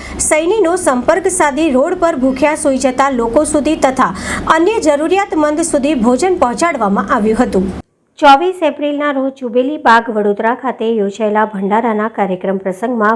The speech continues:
વધતા જમણવારને જોતા વિચાર આવ્યું કે અન્ન કચરામાં નાખવા કરતાં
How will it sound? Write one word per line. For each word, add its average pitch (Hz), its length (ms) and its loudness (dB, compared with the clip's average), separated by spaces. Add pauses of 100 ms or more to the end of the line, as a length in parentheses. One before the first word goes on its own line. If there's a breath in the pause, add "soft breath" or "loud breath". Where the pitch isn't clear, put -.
વધતા 202 340 -2
જમણવારને 196 640 0
જોતા 196 360 -4 (460 loud breath)
વિચાર 269 380 2
આવ્યું 269 300 2
કે 294 200 0
અન્ન 294 260 0
કચરામાં 254 640 0
નાખવા 196 300 0
કરતાં 233 400 0